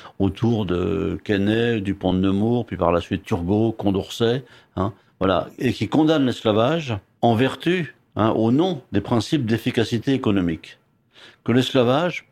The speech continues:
peut sembler rentable, mais il ne l'est pas. Il est rentable pour le propriétaire de l'esclave, c'est tout, c'est tout. Pour la nation, pour l'économie globale, l'esclavage n'est pas rentable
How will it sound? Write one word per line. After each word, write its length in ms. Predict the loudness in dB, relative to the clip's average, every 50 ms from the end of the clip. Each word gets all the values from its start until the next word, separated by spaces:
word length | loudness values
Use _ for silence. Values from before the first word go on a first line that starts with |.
| _
peut 140 | -2 0 0
sembler 560 | 0 0 0 2 2 2 2 2 2 2 0
rentable, 580 | 0 0 0 0 0 0 0 0 0 0 0 0
mais 100 | 0 2
il 80 | 2 2
ne 80 | 2 2
l'est 140 | 0 0
pas. 280 | 0 0 0 0 -2 -8 _ _ _ _ _ _
Il 100 | -2 0
est 40 | 2
rentable 360 | 4 4 2 2 2 0 0
pour 100 | -2 -4
le 60 | -4 -2
propriétaire 380 | -2 -2 0 0 0 0 2
de 60 | 2
l'esclave, 380 | 2 0 0 2 0 0 0 0
c'est 100 | -2 -4
tout, 220 | -2 0 -2 -2 -4 -8 _ _ -4
c'est 100 | -4 -4
tout. 180 | -2 -4 -8 -8 _ _ -2
Pour 240 | 0 2 2 4
la 140 | 4 4 4
nation, 480 | 2 2 0 0 0 0 2 0 0 -4 -10 _ _ _ _ _ _ _ _ _
pour 160 | -2 0 2
l'économie 520 | 2 2 4 4 4 4 4 4 4 2
globale, 520 | 2 4 2 4 4 2 2 2 0 -2 -2 -2
l'esclavage 760 | -2 -2 -2 0 0 2 2 4 2 2 0 -2 -6 -10 -16 _ _ _ _ _ _ _ -6
n'est 80 | -2 2
pas 140 | 2 4 4
rentable 560 | 4 2 2 2 2 2 2 0 0 -2